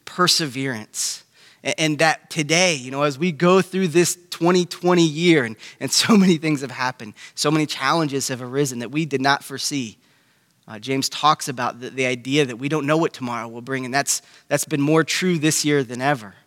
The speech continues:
And I think it's important for us to recognize, even when James says, even in those moments where we're, we're trying to take in what's going on around us, he, he reveals a, a mirror where God is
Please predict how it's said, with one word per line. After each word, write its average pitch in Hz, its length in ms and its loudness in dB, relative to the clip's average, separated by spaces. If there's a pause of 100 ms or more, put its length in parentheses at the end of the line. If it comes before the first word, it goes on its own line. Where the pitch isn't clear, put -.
(1080)
And 135 100 -2
I 139 40 0
think 156 200 0
it's 147 140 -2
important 165 580 0
for 143 240 0
us 123 160 -2
to 131 100 -10
recognize, 139 640 -2
even 151 220 0
when 143 120 0
James 143 300 -2
says, 160 380 0 (240)
even 170 240 2
in 160 140 4
those 139 240 0
moments 143 600 0
where 139 120 0
we're, 135 260 -2 (220)
we're 143 80 -4
trying 165 240 0
to 143 40 0
take - 380 -4
in 160 240 0
what's 135 160 -6
going 143 220 -2
on 139 120 0
around 139 360 0
us, - 180 -4 (180)
he, 165 120 -10
he 156 180 -2
reveals 151 560 2
a, 139 220 -4
a 135 40 -4
mirror 143 480 2
where 120 140 -8
God 147 300 0
is 135 180 -6